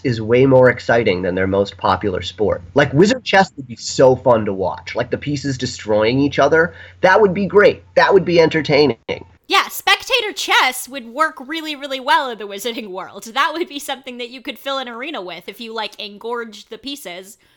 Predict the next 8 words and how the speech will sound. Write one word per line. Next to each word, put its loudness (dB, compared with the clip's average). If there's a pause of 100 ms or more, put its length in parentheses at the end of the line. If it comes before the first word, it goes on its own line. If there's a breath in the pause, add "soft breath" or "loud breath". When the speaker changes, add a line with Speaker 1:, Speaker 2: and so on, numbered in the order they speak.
(160)
Speaker 2:
or -12
just -12
used -16
Dumbledore's -10
horrifying -8
life-size -12
one. -16
Speaker 1:
Right. 4